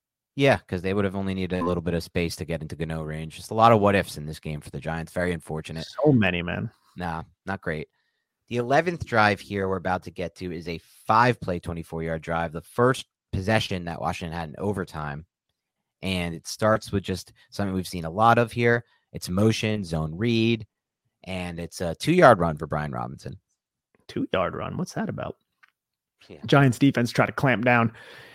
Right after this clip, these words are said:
Speaker 2: here in overtime. And we'll see it just in a second.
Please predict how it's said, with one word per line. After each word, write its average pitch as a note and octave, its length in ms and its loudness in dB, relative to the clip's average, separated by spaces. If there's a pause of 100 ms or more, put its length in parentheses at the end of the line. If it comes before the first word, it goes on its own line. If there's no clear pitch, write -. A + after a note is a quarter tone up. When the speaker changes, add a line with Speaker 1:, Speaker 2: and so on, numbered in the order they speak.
(120)
Speaker 2:
here C3+ 560 12
in D3 120 10
overtime. A#2 680 6 (1600)
And B2 60 -4
we'll A2+ 100 -2
see B2+ 240 0
it A#2+ 200 -2 (800)
just - 240 -8
in G2 60 -10
a - 40 -10
second. C3+ 540 0